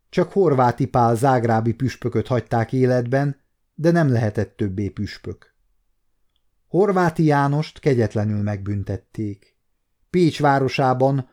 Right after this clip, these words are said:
lófarkához kötve végighurcolták, majd tüzes fogókkal kínozták, végül elrettentésül négy felé vágták, és tagjait kiszögelték a város kapuira.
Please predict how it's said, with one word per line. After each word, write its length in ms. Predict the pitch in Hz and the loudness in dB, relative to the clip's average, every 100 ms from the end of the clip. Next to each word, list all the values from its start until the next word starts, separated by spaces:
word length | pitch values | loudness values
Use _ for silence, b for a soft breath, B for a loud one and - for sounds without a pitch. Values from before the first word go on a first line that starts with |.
| b | b
lófarkához 920 | 156 165 117 123 120 - 117 117 117 | 2 4 4 0 0 0 0 0 -2
kötve 360 | - 120 123 113 | -2 -2 -2 0
végighurcolták, 1300 | 123 117 131 - 151 127 160 156 143 156 160 - _ _ _ | 2 0 0 0 0 0 2 2 2 0 0 -6 _ _ _
majd 260 | 147 143 135 | -2 0 2
tüzes 360 | 214 185 170 | 2 4 2
fogókkal 680 | - 165 143 139 - 139 156 | 0 0 2 2 2 2 2
kínozták, 960 | - 139 131 117 - 127 117 107 _ _ _ _ _ - | 0 -2 -2 -4 -4 -2 -2 -4 _ _ _ _ _ -4
végül 540 | 151 160 135 135 143 | 2 2 4 2 2
elrettentésül 1300 | 175 190 180 165 - 143 131 135 117 - 120 113 - _ - | 0 0 2 0 0 0 2 0 0 0 0 0 -4 _ -2
négy 300 | 156 156 - | 2 2 2
felé 320 | 135 123 117 | 2 4 4
vágták, 560 | 117 113 - 120 - _ _ - | 2 0 -2 -4 -4 _ _ -4
és 180 | 156 | -2
tagjait 480 | - 185 170 147 139 | 2 2 4 2 2
kiszögelték 760 | - 156 139 123 113 110 117 120 | 0 0 2 2 2 2 0 0
a 80 | 117 | 2
város 400 | 113 101 104 - | 2 0 -4 -6
kapuira. 720 | 107 - 107 104 95 98 | -6 -4 -6 -4 -6 -12